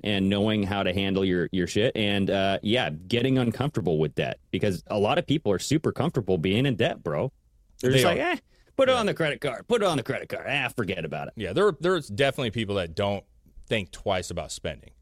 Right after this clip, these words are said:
Speaker 2: uh, even,
Speaker 1: Mm-hmm.
Speaker 2: even though it's a poor-ass decision. Like that, I, I got tons of family that are in that, that situation. Uh, and, and it's just, it's not,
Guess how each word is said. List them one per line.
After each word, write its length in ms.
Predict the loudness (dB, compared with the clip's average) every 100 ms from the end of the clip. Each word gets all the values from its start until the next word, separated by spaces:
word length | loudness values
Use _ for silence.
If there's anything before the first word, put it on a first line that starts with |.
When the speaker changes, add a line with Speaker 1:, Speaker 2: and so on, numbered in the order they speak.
| -6
Speaker 2:
uh, 280 | -2 -2 -2
even, 260 | -2 0 0
Speaker 1:
Mm-hmm. 100 | 0
Speaker 2:
even 180 | -2 -2
though 160 | -2 -2
it's 100 | -4
a 80 |
poor-ass 640 | -6 -4 -2 0 -2 -4 -10
decision. 480 | -8 -6 -6 -10 -8
Like 220 | -6 -4
that, 340 | -4 -4 -8
I, 220 | -10 -12 -12 -14 -10
I 40 | -8
got 180 | -6 -8 -18 -12
tons 200 | -4 -4
of 80 | -2
family 380 | -4 -6 -10 -14 -6
that 120 | -4
are 80 | -2
in 80 | -4
that, 180 | -6 -10 -14
that 160 | -12 -10
situation. 520 | -10 -10 -12 -12 -16 -18 -20 -20 -20 _ -4
Uh, 300 | -2 0 -2
and, 180 | -4 -8
and 480 | -12 -12 -10 -10 -12 -16 _ _
it's 160 | -10 -6
just, 180 | -4 -4
it's 120 | -6 -2
not, 200 | -4